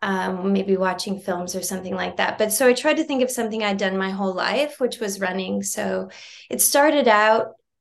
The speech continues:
thinking about running in general in my lifelong practice, but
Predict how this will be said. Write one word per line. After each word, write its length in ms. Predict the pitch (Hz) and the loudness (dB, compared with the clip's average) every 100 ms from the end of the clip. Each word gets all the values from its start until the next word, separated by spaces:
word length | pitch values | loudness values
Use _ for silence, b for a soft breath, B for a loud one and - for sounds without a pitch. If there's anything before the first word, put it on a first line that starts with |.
| _ | _
thinking 360 | 240 202 214 208 | -6 -4 -4 -4
about 800 | 196 185 185 185 185 190 - - _ _ _ _ _ - | -2 -2 -4 -6 -4 -6 -8 -12 _ _ _ _ _ -6
running 420 | 208 214 208 208 | 2 4 4 2
in 120 | 202 | 2
general 420 | 196 196 196 196 196 | 2 2 2 0 0
in 100 | 185 | -2
my 300 | 180 180 - - - | -6 -6 -8 -14 -6
lifelong 560 | 202 196 196 196 185 | 0 0 0 -4 -4
practice, 640 | 190 202 190 190 208 196 | -4 -4 -4 -4 -4 -4
but 480 | - 208 196 190 - | -2 0 2 0 -6